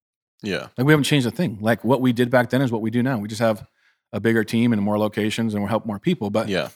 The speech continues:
Speaker 2: we've never lost the culture, which is, you know, a family of people that just have fun with our friends and serve people and, and get low. So that was kind of the,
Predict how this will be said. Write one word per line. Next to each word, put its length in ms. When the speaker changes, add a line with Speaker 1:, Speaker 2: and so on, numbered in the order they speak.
Speaker 2:
we've 160
never 240
lost 280
the 60
culture, 360
which 220
is, 340
you 80
know, 320
a 120
family 460
of 80
people 280
that 80
just 140
have 180
fun 220
with 140
our 80
friends 420
and 140
serve 240
people 380
and, 120
and 160
get 160
low. 220
So 240
that 180
was 140
kind 120
of 60
the, 200